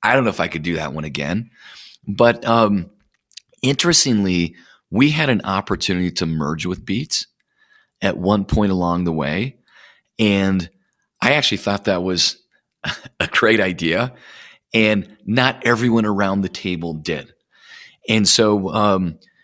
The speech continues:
look, we, we were first. I mean, we were out of the gate ahead of Beats, and we had a phenomenal brand. And what I realized as I watched Beats grow, and, and, and, and I initially looked at Beats, and I, I knew Beats before they launched. I just said,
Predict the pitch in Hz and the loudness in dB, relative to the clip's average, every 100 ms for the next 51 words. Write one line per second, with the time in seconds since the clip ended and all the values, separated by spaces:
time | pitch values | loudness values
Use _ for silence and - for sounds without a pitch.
0 | _ - 113 117 139 139 117 143 196 220 | _ 0 0 2 0 0 2 2 4 2
1 | - - 127 107 - 90 98 98 110 151 | 2 2 2 2 -2 -2 0 2 2 2
2 | 143 107 104 92 87 90 87 80 85 85 | 2 2 0 -2 -2 -2 0 -2 -4 -4
3 | 71 76 98 - - _ - _ 104 104 | -6 -6 -4 -4 -6 _ -20 _ 0 2
4 | 127 123 113 95 - 104 95 87 82 80 | 2 0 -4 -4 -2 0 0 0 -2 -2
5 | 76 69 69 67 - _ _ _ - - | -4 -6 -8 -8 -18 _ _ _ -20 -20
6 | _ - 113 110 113 107 98 120 160 160 | _ -2 2 4 4 4 2 2 2 2
7 | 120 107 95 104 101 92 95 95 - - | 2 0 0 0 0 0 0 0 -2 -4
8 | - 95 - 104 107 98 90 - - 98 | -4 -4 -2 0 2 0 -4 -8 -6 -6
9 | - 104 95 - 107 113 143 110 131 - | -4 -8 -8 -4 -2 0 0 0 0 0
10 | 95 85 80 73 - 90 - 104 123 127 | -2 -4 -6 -8 -6 -4 -2 0 0 -4
11 | _ _ - 147 165 107 98 87 85 - | _ _ -2 0 2 0 -2 -4 -6 -4
12 | 87 76 73 71 62 - - _ _ _ | -2 -2 -4 -6 -8 -14 -14 _ _ _
13 | _ - 117 120 - 117 98 | _ -8 -2 2 4 4 0